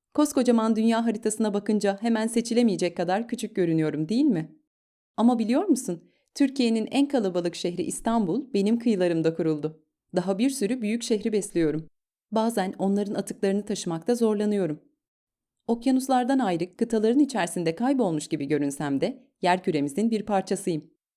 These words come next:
Onun hareketleriyle birlikte hareket ediyorum. Sen haritaya baktığında okyanusları ve büyük kıtaları parça parça görüyorsun.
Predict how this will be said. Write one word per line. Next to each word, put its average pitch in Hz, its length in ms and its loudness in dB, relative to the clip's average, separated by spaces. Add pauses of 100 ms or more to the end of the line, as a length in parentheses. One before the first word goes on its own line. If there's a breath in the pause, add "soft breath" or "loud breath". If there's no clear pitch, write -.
(440)
Onun 240 220 6
hareketleriyle 233 720 2
birlikte 240 320 -2
hareket 233 380 -2
ediyorum. 156 440 -2 (1080)
Sen 277 220 2
haritaya 285 460 2
baktığında 175 460 0
okyanusları 233 680 0
ve 220 140 0
büyük 233 200 -4
kıtaları 156 460 -4
parça 247 340 -4
parça 170 260 0
görüyorsun. 147 680 -2